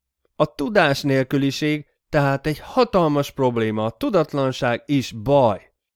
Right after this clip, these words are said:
A tudatlanságnál az ostobaság a sokkal rosszabb. De van valami, ami mind a kettőt fölülmúlja. Az pedig az, amikor az ember elhiszi magáról, hogy ő tudja.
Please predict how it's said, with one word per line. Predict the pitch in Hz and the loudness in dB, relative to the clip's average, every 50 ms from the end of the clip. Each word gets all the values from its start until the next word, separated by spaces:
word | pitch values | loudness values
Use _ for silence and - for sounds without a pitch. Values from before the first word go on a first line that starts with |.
| _ _ | _ _
A | - 139 | -8 -8
tudatlanságnál | - - 247 214 208 165 147 - 139 131 123 117 110 - 131 117 113 117 120 120 123 123 | -6 -6 0 4 4 4 4 2 0 0 0 0 0 0 0 0 2 2 0 0 2 0
az | 123 113 - _ | 0 -2 -2 _
ostobaság | 190 180 170 - - - 135 117 113 117 117 - - 120 110 110 110 110 104 - _ _ _ | 2 2 2 2 -2 -4 -4 0 0 0 0 0 -2 0 0 0 0 -2 -6 -12 _ _ _
a | 127 123 | -6 -4
sokkal | 113 - - - 180 165 135 - - 135 131 123 | -4 -4 -6 -2 -2 -2 -2 -2 -2 0 2 2
rosszabb. | 120 123 120 110 - - - - 92 69 _ _ _ _ _ _ | 2 2 0 -2 -2 -8 -10 -10 -12 -12 _ _ _ _ _ _
De | _ 107 120 131 | _ -4 -4 -2
van | 123 160 190 214 190 165 | 2 2 2 2 2 0
valami, | 147 170 196 208 196 175 151 135 151 170 170 - _ _ _ _ _ _ _ _ _ | 2 2 4 4 4 4 2 0 0 -2 -4 -8 _ _ _ _ _ _ _ _ _
ami | - 135 147 160 156 | -2 0 0 2 2
mind | 160 165 180 208 226 226 214 185 | 2 2 0 0 0 0 0 0
a | 196 | -2
kettőt | 190 - - 214 202 - - _ 175 170 170 165 - | -2 0 0 0 0 0 -2 _ 0 0 0 0 -4
fölülmúlja. | - - - 185 175 165 143 135 123 117 110 107 101 95 92 90 92 _ _ _ _ _ _ _ | -8 -2 2 4 4 4 4 4 2 0 0 -2 -2 -2 -4 -8 -12 _ _ _ _ _ _ _
Az | _ 151 151 - | _ -2 -2 0
pedig | - 175 170 170 160 | -2 0 0 2 2
az, | 185 208 175 175 | 2 0 2 2
amikor | 151 151 147 - 147 139 | 0 0 0 0 0 0
az | 139 135 | 2 2
ember | 151 151 151 143 131 131 | 2 2 2 2 2 2
elhiszi | 143 156 160 156 143 135 160 160 - - 131 | 4 4 4 4 4 4 2 0 0 -2 -2
magáról, | 117 117 117 110 107 104 98 98 104 107 110 110 113 - _ _ _ | 0 0 0 2 2 0 0 0 0 0 0 0 -2 -4 _ _ _
hogy | _ 120 123 127 | _ -2 0 2
ő | 135 135 | 0 0
tudja. | 127 - 180 156 127 101 87 80 - - _ | 2 2 0 0 0 -2 -6 -14 -16 -18 _